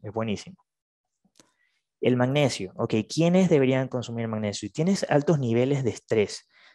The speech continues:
si no estás comiendo muchos vegetales, si te cuesta dormir,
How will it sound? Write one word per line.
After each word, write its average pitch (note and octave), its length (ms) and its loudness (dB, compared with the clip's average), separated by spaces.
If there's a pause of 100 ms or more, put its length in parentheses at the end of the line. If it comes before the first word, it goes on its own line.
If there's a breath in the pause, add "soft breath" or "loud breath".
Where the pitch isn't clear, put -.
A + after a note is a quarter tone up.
si - 160 -10
no B2 60 -2
estás D#3 240 0
comiendo C#3+ 400 0
muchos C3+ 340 -4
vegetales, A#2 800 -2 (720)
si - 120 -14
te B2 100 0
cuesta C3+ 320 2
dormir, B2 580 0